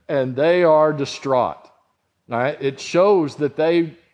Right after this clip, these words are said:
that they do recognize, they are recognizing, they, they are showing some repentance. They want God to go with them, right? So they made this impulsive decision, right? <laughs> This impulsive decision to,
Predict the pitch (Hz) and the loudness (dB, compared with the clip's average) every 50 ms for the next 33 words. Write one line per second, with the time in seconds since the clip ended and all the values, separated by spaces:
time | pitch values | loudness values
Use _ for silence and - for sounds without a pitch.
0 | _ _ _ _ _ 135 143 147 - 180 185 190 175 160 214 233 226 208 208 208 | _ _ _ _ _ -12 -12 -6 -2 -2 -2 0 -2 -4 -4 -4 -2 0 0 0
1 | 214 214 - 170 160 147 135 123 123 117 123 139 143 147 147 143 143 156 175 180 | 0 0 -2 -6 -4 -2 -2 -2 -2 0 0 0 2 2 2 0 0 0 0 0
2 | - 175 156 147 139 127 135 131 135 139 139 143 143 143 143 147 147 147 156 165 | 0 0 0 0 0 0 0 0 0 2 2 2 0 0 0 0 2 4 4 4
3 | 185 180 - - - 185 190 185 190 185 180 170 170 165 - _ _ _ _ - | 2 0 -2 -2 -2 0 0 0 0 0 0 -2 -2 -6 -8 _ _ _ _ -8
4 | - - 170 175 180 180 170 170 160 165 - 165 175 170 - 110 92 - _ _ | -2 0 0 2 0 0 0 -2 -2 -2 -2 -4 -4 -2 -4 -8 -8 -10 _ _
5 | _ _ _ _ _ - 135 151 170 180 175 156 151 170 202 220 185 - - 147 | _ _ _ _ _ -6 -2 0 0 0 0 -2 0 0 0 0 0 -2 -4 -2
6 | 180 175 180 190 190 - 175 170 156 190 190 185 180 196 202 196 - 170 147 123 | 0 2 2 2 0 0 -2 -2 0 0 2 2 2 2 0 0 0 -2 -2 -2
7 | 104 90 85 - _ _ _ _ _ _ _ _ - 147 151 165 175 - - - | -4 -8 -12 -16 _ _ _ _ _ _ _ _ -2 0 0 0 0 -2 -6 -14
8 | _ _ - 170 160 160 156 160 165 185 196 214 196 202 190 - 175 160 - - | _ _ -2 0 2 4 2 2 2 2 2 2 0 0 0 0 -2 -2 -4 -4
9 | - 190 202 220 - 240 226 208 233 220 - 233 220 214 196 156 151 156 190 214 | -2 0 0 0 -2 -4 -6 -4 -6 -4 0 2 2 2 2 0 -2 -2 -4 -6
10 | 208 _ _ _ _ _ _ _ _ _ - 110 123 143 143 - - - 151 - | -10 _ _ _ _ _ _ _ _ _ -16 -12 -12 -12 -12 -12 -14 -16 -16 -16
11 | _ _ _ - 160 - 135 135 139 151 147 139 - 180 202 220 208 262 220 220 | _ _ _ -14 -6 -4 -2 -2 -2 -2 -4 -2 0 0 0 0 0 -2 -4 -4
12 | 214 - - 190 180 175 185 185 185 180 170 151 147 139 139 143 139 139 143 147 | -4 -2 0 0 0 0 -2 -2 -4 -2 0 2 2 4 4 4 2 2 0 -4